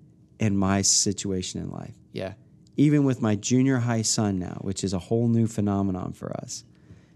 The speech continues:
Speaker 1: And this year has been different as having a seventh grader, just trying to have conversations all the time
Speaker 2: Mm-hmm.
Speaker 1: and relating it back to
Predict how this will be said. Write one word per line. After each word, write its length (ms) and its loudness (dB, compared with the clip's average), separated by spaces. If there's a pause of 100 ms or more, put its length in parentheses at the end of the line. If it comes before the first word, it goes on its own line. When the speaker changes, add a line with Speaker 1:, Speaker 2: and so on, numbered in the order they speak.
(140)
Speaker 1:
And 120 0
this 200 2
year 160 6
has 140 0
been 220 0 (100)
different 640 -2 (1120)
as 300 -2
having 260 2
a 40 0
seventh 320 0
grader, 320 -6 (1000)
just 220 0
trying 260 2
to 80 -2
have 520 -2 (1160)
conversations 1040 -2 (160)
all 220 -2
the 120 -4
time 360 -6
Speaker 2:
Mm-hmm. 260 -6 (360)
Speaker 1:
and 180 -2
relating 460 0
it 140 -6
back 300 -4
to 340 -8